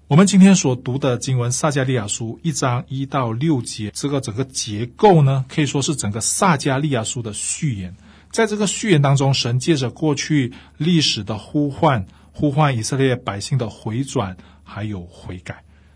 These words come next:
所以今天让我们来看第一个方面。第一个方面，让我们从圣言当中认识神。弟兄姊妹，圣经告诉我们，大利乌王第二年八月，耶和华的话临到一多的孙子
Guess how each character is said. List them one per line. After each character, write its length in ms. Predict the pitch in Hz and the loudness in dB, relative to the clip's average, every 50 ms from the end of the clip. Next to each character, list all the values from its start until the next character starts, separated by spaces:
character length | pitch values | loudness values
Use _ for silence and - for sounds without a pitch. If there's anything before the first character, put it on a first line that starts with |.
| _ - | _ -12
所 180 | - - 123 | -4 -2 0
以 100 | 120 113 | 0 -2
今 160 | 107 - 127 | -2 -2 -2
天 280 | 123 127 - 135 131 131 | -2 0 0 -2 0 0
让 100 | 139 135 | 0 0
我 40 | 123 | 0
们 100 | 113 107 | -2 -4
来 100 | 107 107 | -6 -8
看 420 | 104 - - 139 123 113 104 95 87 - _ | -6 -4 -2 -2 -2 -2 -4 -6 -8 -8 _
第 100 | - 151 | -2 -2
一 40 | 135 | 0
个 100 | 135 120 | -2 -2
方 180 | - 117 104 | -4 -4 -2
面。 200 | 110 117 113 98 - - _ - - - - - - _ _ - | -2 -2 -4 -4 -8 -14 _ -20 -20 -20 -20 -20 -20 _ _ -4
第 80 | 208 | 0
一 20 | 220 | 2
个 80 | 214 | 2
方 140 | 160 175 165 | 4 6 6
面， 320 | 175 185 185 156 127 120 - | 6 6 6 4 2 2 2
让 140 | 156 131 127 | 4 4 4
我 60 | 123 | 4
们 140 | 123 123 127 | 4 0 -2
从 280 | - - 117 120 127 | -4 -4 -4 -4 -2
圣 500 | 120 - - - - 214 202 151 123 110 | -2 -2 -2 0 2 4 4 4 4 2
言 240 | 95 104 104 110 120 | -2 -4 -6 -4 -4
当 180 | 123 117 117 117 | -4 -4 -4 -4
中 300 | - 120 113 113 123 131 | -4 -4 -4 -4 -4 -4
认 140 | 127 120 | -4 -4
识 120 | - - 117 | -4 -6 -6
神。 300 | 107 - - 92 92 98 - - _ _ _ _ _ _ - - - - - | -8 -8 -8 -10 -12 -14 -18 -20 _ _ _ _ _ _ -20 -20 -16 -6 -2
弟 80 | 151 | 2
兄 160 | 139 156 147 | 2 4 4
姊 100 | 123 110 | 2 2
妹， 140 | 120 131 120 | 2 0 0
圣 180 | 110 - 165 151 | 2 2 2 2
经 120 | 135 135 | 2 0
告 120 | 135 147 135 | 0 -2 -2
诉 140 | 127 - | 0 0
我 80 | 143 113 | 0 0
们， 180 | 107 107 104 107 - - - _ _ | 0 -2 -4 -6 -8 -16 -20 _ _
大 140 | - 165 165 | 4 4 4
利 120 | 160 160 | 4 4
乌 160 | 151 156 139 135 | 2 0 0 0
王 280 | 127 117 120 127 127 - - - - | 0 2 0 0 -2 -4 -8 -12 -6
第 260 | 208 185 147 - - - - | -4 -2 -4 -4 -6 -2 2
二 180 | 240 226 175 | 4 4 4
年 220 | 131 113 107 113 117 | 4 2 0 -2 -2
八 240 | - 135 120 113 | 0 0 0 0
月， 260 | 113 120 131 123 110 - - - - - _ _ | 0 0 -2 -2 -2 -4 -8 -18 -20 -20 _ _
耶 180 | - 175 214 208 | -2 2 4 4
和 60 | 190 170 | 4 2
华 300 | - - 123 120 120 131 | 2 0 2 2 2 2
的 220 | 127 - 131 117 | 0 -2 -4 -4
话 320 | 117 - - 185 165 135 117 | -4 -2 2 4 4 4 4
临 200 | 107 113 110 120 | 2 -2 -4 -2
到 260 | 143 135 117 101 - - _ | 0 0 0 -2 -4 -12 _
一 80 | - 160 | -12 -10
多 220 | - - 143 131 | -4 -2 0 0
的 220 | 120 120 110 98 - - - - _ | 0 -2 -4 -6 -10 -16 -20 -20 _
孙 400 | - - - - 160 160 151 151 | -6 -4 0 2 4 4 6 4
子 320 | 151 - - 104 87 80 | 4 2 -2 -8 -10 -12